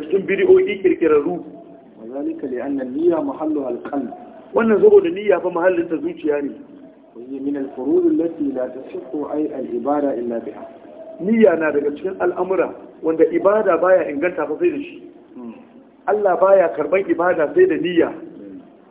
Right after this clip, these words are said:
Speaker 1: Kuma an ce mahallin ta zuciya.
Speaker 2: Hmm.
Speaker 1: Kada mutum ya zo ya yi lafazi da niyya.
Speaker 2: نعم. ثالثاً.
Speaker 1: Na uku.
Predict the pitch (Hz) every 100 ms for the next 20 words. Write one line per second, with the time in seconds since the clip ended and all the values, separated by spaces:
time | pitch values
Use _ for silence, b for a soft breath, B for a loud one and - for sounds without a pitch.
0 | - 147 175 185 190 156 151 196 180 196
1 | 175 143 160 - 131 117 - 98 90 -
2 | - - 196 165 151 185 165 185 175 160
3 | 165 196 165 170 151 143 160 143 - -
4 | - - - - - - - - _ 123
5 | 110 - - 135 147 170 143 110 - -
6 | - - 185 202 196 277